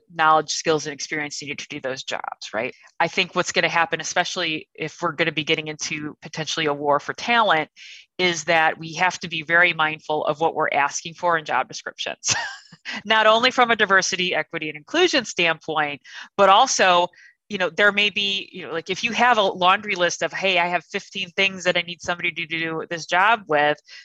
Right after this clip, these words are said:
then your candidate pool is gonna be a lot smaller. And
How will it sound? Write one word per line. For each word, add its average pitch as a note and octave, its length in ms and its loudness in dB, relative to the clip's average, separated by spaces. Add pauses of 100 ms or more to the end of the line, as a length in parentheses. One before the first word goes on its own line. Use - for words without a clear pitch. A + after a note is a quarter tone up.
(100)
then G3+ 160 2
your A3+ 140 4
candidate C4+ 540 2
pool F#3 220 -6
is D#3+ 140 -6
gonna F3 240 -2
be E3 100 -8
a D3+ 60 -2
lot C#3+ 240 -4
smaller. A1+ 640 -2 (480)
And E3+ 380 2